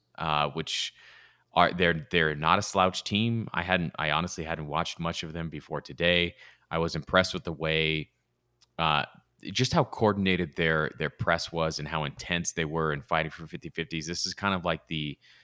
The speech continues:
quintessential Red Bull team, right? Uh, this is the essence of their energy, of their energy drink football, where it's just all out all the time, and you're gonna have to fight if you wanna win loose balls. And I thought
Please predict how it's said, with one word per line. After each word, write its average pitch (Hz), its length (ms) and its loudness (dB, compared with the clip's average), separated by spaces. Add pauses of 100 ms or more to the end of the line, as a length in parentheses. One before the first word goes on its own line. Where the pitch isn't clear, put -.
(160)
quintessential 87 1000 0 (340)
Red 80 320 0
Bull 76 200 -2
team, 69 420 -8
right? 69 260 -2 (400)
Uh, 69 340 -2 (180)
this 82 200 -4
is 80 120 -8
the 78 240 -8
essence 85 360 -2
of 80 120 -4
their 85 180 -2
energy, 80 540 -4 (160)
of 76 240 -6
their 80 180 -2
energy 78 320 -4
drink 76 300 -8
football, 71 500 -4
where 73 240 -4
it's 71 160 -8
just - 360 -6
all 87 300 2
out 80 320 2
all 78 180 0
the 85 100 -8
time, 73 460 -4 (520)
and 73 480 0 (240)
you're 82 160 -6
gonna 80 120 0
have 78 100 -4
to - 80 -10
fight 80 320 -2
if - 140 -12
you 76 80 -8
wanna 69 180 -6
win 69 200 -10
loose 67 160 -12
balls. 67 380 -4
And 69 120 -6
I 92 60 -2
thought 110 300 2